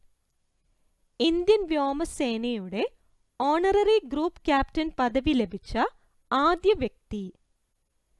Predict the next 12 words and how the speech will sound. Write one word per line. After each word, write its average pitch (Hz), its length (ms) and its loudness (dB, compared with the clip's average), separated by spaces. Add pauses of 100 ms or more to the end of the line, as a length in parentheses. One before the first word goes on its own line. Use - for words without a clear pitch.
(500)
രാജ്യസഭയിലേക്ക് 320 1200 2 (460)
ആർട്ടിക്കിൾ 330 540 2
എൺപത് 277 400 0
പ്രകാരം 214 640 -2 (440)
നാമനിർദ്ദേശം 330 1080 0
ചെയ്യപ്പെട്ട 262 880 -2 (480)
ആദ്യ 339 420 4
മുഴുവൻ 302 480 -2
സമയ 247 500 -2
കായിക 269 540 0
താരം. 185 580 -4 (1400)
തിരഞ്ഞെടുപ്പ് 392 560 2